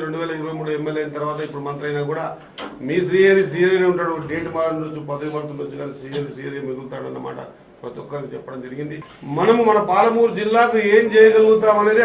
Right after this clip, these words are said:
అల్టిమేట్గా మనం ఆలోచన చేయాలి, లేకపోతే మనం అవి కూడా వృధా అవుతుందన్నమాట మరొకసారి గుర్తు చేస్తూ, పాలమూరులో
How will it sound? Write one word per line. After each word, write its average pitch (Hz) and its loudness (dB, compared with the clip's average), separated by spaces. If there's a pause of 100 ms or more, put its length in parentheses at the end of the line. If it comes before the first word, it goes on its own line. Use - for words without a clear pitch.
అల్టిమేట్గా 196 0
మనం 180 -2
ఆలోచన 165 -8
చేయాలి, 151 -4 (160)
లేకపోతే 160 -6 (500)
మనం 156 -4 (100)
అవి 160 0
కూడా 175 4
వృధా 156 -2
అవుతుందన్నమాట 160 -4
మరొకసారి 143 -8
గుర్తు 143 -14
చేస్తూ, 147 -10 (1300)
పాలమూరులో 151 -4